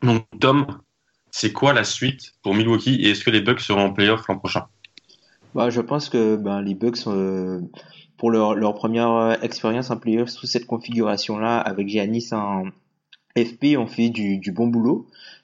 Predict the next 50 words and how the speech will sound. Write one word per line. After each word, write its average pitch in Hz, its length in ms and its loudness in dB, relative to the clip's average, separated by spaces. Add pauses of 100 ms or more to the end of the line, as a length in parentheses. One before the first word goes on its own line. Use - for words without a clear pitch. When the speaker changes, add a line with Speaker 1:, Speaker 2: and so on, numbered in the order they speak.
Speaker 2:
Et, 104 300 2
euh, 98 460 2
on 107 100 -6
voit 117 160 0
que 120 60 -6
c'est, 101 300 0
c'est 98 240 -4
une 101 200 -2
équipe 127 260 -4
qui - 120 -2
est 98 40 -2
vraiment 104 280 -2
plus 139 200 -6
sur 131 200 -2
la 101 120 -2
pente 117 240 -4
ascendante 110 400 -4
que 110 60 -2
sur 101 140 -6
la 95 100 -4
pente 98 200 -4
descendante, 107 460 -4
quoi. - 240 -8 (360)
Ils 104 120 -2
ont 104 40 0
montré 110 260 -2
vraiment 110 280 -2
de 113 100 0
belles 101 220 -2
choses. 131 680 0 (320)
Thon 110 160 -2
Maker 107 320 0
a 110 80 2
montré 104 340 -6
de 101 100 -2
belles 95 240 -4
choses. 127 540 0 (460)
Euh, 98 160 0
Giannis 107 560 0
a 107 40 2
été 101 320 0
égal 104 240 0
à 104 80 2
lui-même. 117 720 -2 (160)
Brogdon, 110 640 0
pour 107 160 -10
ses 110 100 -2
premiers 107 300 -4
playoffs, 107 540 0
ben, 92 440 -6